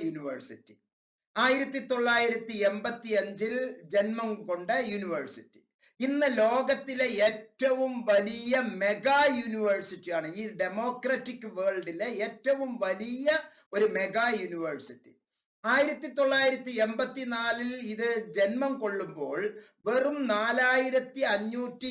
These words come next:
ഇരുപത്തിയെട്ട്, ഏഹ്, കുട്ടികൾ മാത്രമായിരുന്നു ഇതിൽ എൻറോൾ ചെയ്തിരുന്നത്. ഇപ്പോൾ ഏകദേശം മൂന്ന് ലക്ഷത്തോളം കുട്ടികൾ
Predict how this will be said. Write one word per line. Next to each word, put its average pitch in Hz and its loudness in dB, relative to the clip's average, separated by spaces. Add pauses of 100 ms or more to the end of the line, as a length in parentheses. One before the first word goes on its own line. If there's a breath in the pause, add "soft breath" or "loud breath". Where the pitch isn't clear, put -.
(100)
ഇരുപത്തിയെട്ട്, 220 -2 (920)
ഏഹ്, 202 -2 (100)
കുട്ടികൾ 254 0 (160)
മാത്രമായിരുന്നു 214 2 (100)
ഇതിൽ 202 -4 (120)
എൻറോൾ 175 -4
ചെയ്തിരുന്നത്. 143 -10 (360)
ഇപ്പോൾ 240 2 (360)
ഏകദേശം 254 2 (200)
മൂന്ന് 285 4 (140)
ലക്ഷത്തോളം 262 2 (120)
കുട്ടികൾ 220 -4